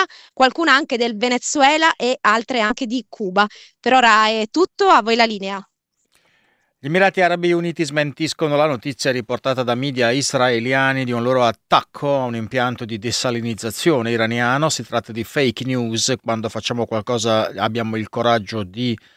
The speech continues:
Speaker 2: annunciarlo", ha dichiarato il presidente della Commissione Difesa, Interni e Affari Esteri degli Emirati Arabi Uniti su X. Il premier israeliano Netanyahu, sempre sui social, intanto ha scritto: "Abbiamo un piano specifico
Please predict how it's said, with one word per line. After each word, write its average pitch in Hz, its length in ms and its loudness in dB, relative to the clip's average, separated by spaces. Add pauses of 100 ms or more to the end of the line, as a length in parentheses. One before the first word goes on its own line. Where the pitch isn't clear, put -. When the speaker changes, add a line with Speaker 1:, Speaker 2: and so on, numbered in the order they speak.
(220)
Speaker 2:
annunciarlo", 147 1160 2
ha 113 200 2
dichiarato 110 500 0
il 110 100 -4
presidente 104 580 -6
della 101 180 -2
Commissione 101 640 -6
Difesa, 113 500 -2
Interni 113 480 -2
e 110 40 0
Affari 120 340 0
Esteri 95 520 -2 (540)
degli 117 220 0
Emirati 113 560 2
Arabi 107 300 0
Uniti 104 320 -4
su - 200 -4
X. 143 640 0
Il 107 200 -4
premier 107 340 0
israeliano 113 480 0
Netanyahu, 110 540 0
sempre 107 340 -2
sui 113 160 -8
social, 113 400 -2
intanto 110 380 -4
ha - 20 -2
scritto: 117 380 -4
"Abbiamo 107 240 0
un 110 140 -2
piano 139 260 4
specifico 113 960 -2